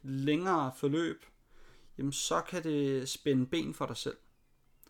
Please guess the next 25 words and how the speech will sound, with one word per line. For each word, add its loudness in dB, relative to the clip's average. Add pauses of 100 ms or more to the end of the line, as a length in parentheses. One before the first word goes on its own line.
(840)
Og -4
det 2
er 4
det, 2
jeg 4
oplever, 2
det -4
gør 0
for -10
rigtig -2
mange 0
mennesker -2
i 0
forbindelse -6
med -4
et -12
vægttab. -4 (1500)
Så 4
et 0
længerevarigt, 0
et -6
længerevarigt 0
vægttab, -2 (300)
øh, -2
hænger 0